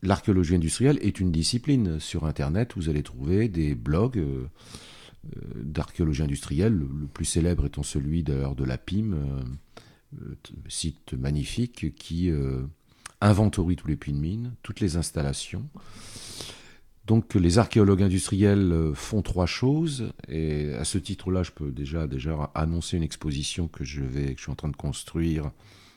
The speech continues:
avec Jean-Marie Minot, qui est certainement l'un des meilleurs archéologues industriels de la région. Donc tous les deux, on va faire une exposition à Oigny, à la Fosse Neuf, euh, en septembre deux mille dix-huit,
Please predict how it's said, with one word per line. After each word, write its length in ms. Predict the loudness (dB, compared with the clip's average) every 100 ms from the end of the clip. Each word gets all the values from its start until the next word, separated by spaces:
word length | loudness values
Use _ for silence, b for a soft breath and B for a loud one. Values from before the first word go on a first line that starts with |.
| B
avec 240 | -4 -2 0
Jean-Marie 360 | 2 2 4
Minot, 380 | 4 4 4 2 -4
qui 160 | -8
est 40 | -8
certainement 600 | -10 -8 -4 -4 -4 -8 B B B -2
l'un 220 | 2 2
des 100 | 2
meilleurs 400 | 4 6 6 4
archéologues 500 | 2 0 2 4 2
industriels 600 | 0 -4 -2 0 0 0
de 100 | -4
la 200 | -4 -4
région. 420 | -4 -4 -4 -6 B B B B B B B B -10
Donc 120 | -4
tous 120 | 4
les 120 | 6
deux, 80 | 8
on 80 | 6
va 100 | 4
faire 140 | 2
une 60 | 0
exposition 600 | 2 0 2 0 0 2
à 60 |
Oigny, 460 | 4 4 6 6 4
à 20 |
la 100 | 2
Fosse 340 | 0 -2 -2 2
Neuf, 360 | 2 0 -4
euh, 180 | -4 -2
en 100 | -4
septembre 720 | -4 -6 -6 -4 -2 -2 -4
deux 100 | -2
mille 160 | -2 -2
dix-huit, 520 | -2 -2 -2 -4 -10